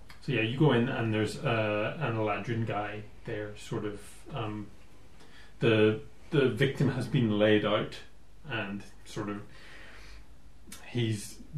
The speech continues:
been making an inventory of the things that were on him, and he's sort of, like, scribbling notes and, and s-, sort of m-, taking measurements and that kind of thing. And he, he sort of glances up whenever you come in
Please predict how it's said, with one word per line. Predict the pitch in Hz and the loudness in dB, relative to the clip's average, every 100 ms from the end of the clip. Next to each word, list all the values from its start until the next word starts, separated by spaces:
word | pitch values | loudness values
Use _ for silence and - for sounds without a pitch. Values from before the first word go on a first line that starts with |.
| 143 | 0
been | 123 107 | 2 4
making | 104 107 | 4 2
an | 98 | -4
inventory | 98 107 104 - 110 | 0 4 4 4 0
of | 98 | 0
the | - | -2
things | 117 107 104 | 0 0 0
that | 143 - | -4 -6
were | - | 2
on | 131 131 | 4 6
him, | 127 123 120 110 | 4 2 2 2
and | 104 95 | 0 0
he's | 101 | -2
sort | 117 107 | -4 -4
of, | |
like, | 104 - | -4 -6
scribbling | - - - 117 113 104 104 | -10 -8 -2 -2 0 -2 -2
notes | 98 - - | -4 -6 -8
and, | 117 101 101 | -6 -6 -6
and | 107 | -6
s-, | 101 - - | -8 -10 -10
sort | - 113 | -4 -2
of | 117 | 0
m-, | 113 147 | 2 0
taking | - 123 117 107 | 0 0 0 -2
measurements | 98 98 104 104 123 - | 0 -2 -2 -2 -4 -8
and | 107 | -10
that | 113 | -10
kind | 120 | -10
of | 107 | -8
thing. | 123 110 | -6 0
And | |
he, | 113 120 147 | 0 2 0
he | 127 - - | 0 -2 0
sort | - 139 | 4 4
of | - - - - - - - - | 4 -6 -14 -16 -16 -16 -16 0
glances | 156 131 123 - 113 | 6 8 8 4 2
up | 113 117 | 2 2
whenever | 110 | 2
you | 110 107 | 4 2
come | 113 | 2
in | 104 | 2